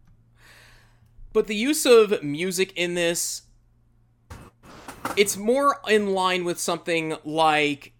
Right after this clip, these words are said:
Take the X Train. If we're talking about anime that it consists of music videos,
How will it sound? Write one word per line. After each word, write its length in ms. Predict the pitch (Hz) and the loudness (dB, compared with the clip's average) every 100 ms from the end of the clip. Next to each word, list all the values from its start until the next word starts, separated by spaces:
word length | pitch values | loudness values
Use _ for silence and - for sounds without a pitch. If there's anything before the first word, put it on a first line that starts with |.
| _ | _
Take 240 | - 175 | -4 -4
the 160 | 170 156 | -4 -4
X 300 | 151 151 - | -2 -4 -6
Train. 500 | - 147 139 123 120 _ _ _ _ _ | -8 -8 -6 -8 -12 _ _ _ _ _
If 120 | 202 | -6
we're 80 | 214 | -4
talking 380 | 208 254 277 254 | -4 -4 -4 -4
about 300 | 202 196 185 _ | -2 -2 -4 _
anime 480 | 165 175 180 180 180 | -4 -2 0 0 -2
that 120 | 165 | -2
it 100 | 156 | -6
consists 420 | - 160 - - 160 | -8 -8 -6 -8 -8
of 120 | 135 | -6
music 340 | 147 170 165 | -4 -4 -6
videos, 640 | 143 170 165 165 165 156 | -6 -4 0 0 -2 -6